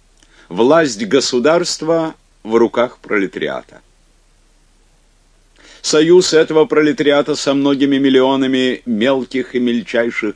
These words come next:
крестьян, обеспечение руководства за этим пролетариатом по отношению к крестьянству и так далее.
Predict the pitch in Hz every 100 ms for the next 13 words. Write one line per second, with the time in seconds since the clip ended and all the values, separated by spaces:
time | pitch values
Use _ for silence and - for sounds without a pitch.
0 | - 95 - - 78 67 60 _ _ _
1 | _ _ _ - - 117 131 151 - -
2 | 156 143 143 151 147 139 139 147 139 143
3 | - - 139 127 135 127 123 131 120 120
4 | 127 107 117 117 113 113 104 - 104 101
5 | 98 107 101 104 90 95 98 - 101 92
6 | 87 - 71 - 113 95 85 71 67 57
7 | 50